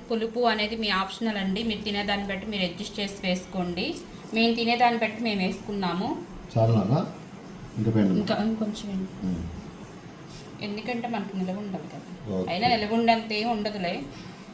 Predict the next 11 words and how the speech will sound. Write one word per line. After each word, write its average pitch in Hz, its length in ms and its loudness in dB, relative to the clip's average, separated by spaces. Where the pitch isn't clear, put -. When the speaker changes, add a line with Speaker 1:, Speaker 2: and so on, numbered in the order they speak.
Speaker 1:
మనకి 185 480 2
టూ 190 80 -2
డేస్లో 190 360 0
దులిపేస్తారు 190 680 0
మన 165 120 -4
వాళ్ళు. 170 340 -2
Speaker 2:
ఆ, 95 380 -2
ఇప్పుడు 101 200 -4
సగం 104 260 4
అయిపోద్ది 101 400 4
already. 95 340 2